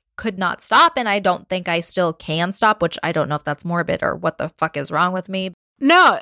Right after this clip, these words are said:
Speaker 2: it's not. It's, it's not morbid. Like, I think there's
Speaker 1: There's
Speaker 2: this
Speaker 1: just so much to it.
Speaker 2: Right. I think there's this whole sense of, like, social awareness now where people used to sweep things under the rug. Like, "Oh, yeah, there was a mass murder in the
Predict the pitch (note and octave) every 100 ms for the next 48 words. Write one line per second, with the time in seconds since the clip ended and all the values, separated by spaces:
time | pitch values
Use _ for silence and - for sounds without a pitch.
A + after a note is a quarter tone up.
0 | - - C#4+ C4 C#4 C#4+ D#4+ G#3 C#3 A3+
1 | - - A#3 - B3+ A#3+ A3 G#3+ A3 F3+
2 | F3+ F3+ A3+ A3 C#4 C#4 D4 B3+ A3 G#3+
3 | - - A#3 G#3+ F3 - - G#3+ E3+ F#2+
4 | A3+ A3 G3 G#3+ C#4+ D4 F4 E4 B3 A#3
5 | A3+ A3 A3 G#3+ G#3 G3 G3 G3 - -
6 | A3 G#3 - A3 F3+ F#3+ F#3 F#3 G3 G3
7 | F#3 F#3+ F3+ F3 F3 _ _ - G3+ G3
8 | F#3+ F#3 - - B3 F4 F4+ F4 C4+ -
9 | - - G3 G#3 A3 - A3+ G3+ F#3+ -
10 | G#3 F#3+ F#3 F3 F3 F3 D#3 - D#3+ -
11 | A#3 B3 A#3+ A3+ A3 G#3+ G#3+ G#3+ G#3+ G3+
12 | G#3+ G#3+ G#3+ G#3 G3 - F#3+ G3